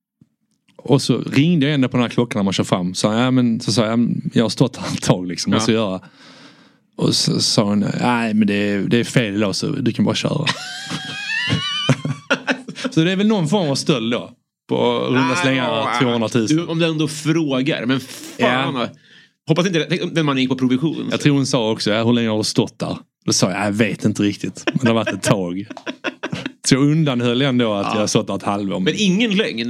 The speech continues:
Speaker 2: Det, det, det var ingen lögn
Speaker 1: Nej.
Speaker 2: någonstans. Det var ju ett tag.
Speaker 1: Ja, det var det ju också. <laughs> Så det, ja.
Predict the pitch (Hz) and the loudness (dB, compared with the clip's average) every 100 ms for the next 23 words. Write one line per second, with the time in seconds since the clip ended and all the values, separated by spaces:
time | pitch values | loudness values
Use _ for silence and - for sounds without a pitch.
0 | 117 147 151 147 147 143 139 - - - | 0 0 2 0 -2 -2 -2 -4 -8 -6
1 | - 139 156 170 156 135 131 143 180 202 | -2 2 2 2 0 0 2 2 2 -2
2 | 196 - 165 220 123 - - - - - | -2 0 0 0 -2 -6 -10 -12 -10 0
3 | - 202 131 180 - 165 220 135 190 - | 2 4 2 0 0 0 2 0 0 -2
4 | - - - - - - - - - - | -6 -8 -14 -10 -10 -10 -14 -16 -14 -10
5 | - - - 120 117 - - - _ _ | -8 -6 -4 -4 -6 -12 -16 -18 _ _
6 | - - 143 151 143 139 - - 156 180 | -4 0 2 2 0 0 -2 -2 -2 -2